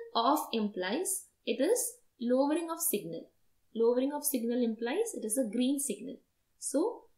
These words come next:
it is not possible to give a signal as off or to give the signal as green unless all the points, for example, you will be having a main line, you will be having a branch line. Okay, so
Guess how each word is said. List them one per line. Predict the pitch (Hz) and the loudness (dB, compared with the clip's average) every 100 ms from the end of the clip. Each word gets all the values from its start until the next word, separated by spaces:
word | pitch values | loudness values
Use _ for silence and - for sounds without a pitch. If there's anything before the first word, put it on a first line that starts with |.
| _ _ _ _ _ _ | _ _ _ _ _ _
it | 233 | 0
is | 269 294 | 2 2
not | 233 233 359 - | 0 2 0 0
possible | 269 220 - 302 214 226 262 - | 2 2 2 0 2 0 -2 -2
to | |
give | 202 240 285 | 0 2 2
a | |
signal | 330 - 220 208 262 | 2 0 -2 0 0
as | 269 262 - _ | 0 -2 -6 _
off | 185 175 269 - - | -4 -2 -2 -4 -6
or | 220 220 | -4 -2
to | 240 | -2
give | 202 269 | 0 0
the | 277 | 0
signal | 294 214 208 240 | -2 -2 -4 -4
as | 240 - 180 | -4 -6 -4
green | 208 185 202 359 - _ _ _ _ | -4 -2 -2 -2 -8 _ _ _ _
unless | 202 247 302 415 466 - - | 0 2 4 4 2 -2 -6
all | - 262 320 | -2 0 2
the | 330 349 | 0 0
points, | 208 180 170 - - _ | -4 -4 -8 -12 -14 _
for | 214 | -6
example, | 208 - 202 208 233 | -4 -4 -4 -2 -2
you | 208 | -2
will | 208 | -4
be | 220 | -4
having | 180 196 202 | -4 -4 -2
a | 196 | -2
main | 180 175 180 | -4 -8 -8
line, | 196 285 - _ _ | -6 -6 -8 _ _
you | 208 | -4
will | 202 | -2
be | 214 | -2
having | 190 190 208 | -2 -2 -2
a | |
branch | 208 175 170 175 175 | -2 -2 -6 -8 -10
line. | 151 - _ _ - | -12 -16 _ _ -10
Okay, | 202 311 392 - _ _ | -8 -8 -10 -14 _ _
so | - 269 381 - | -4 -2 -2 -6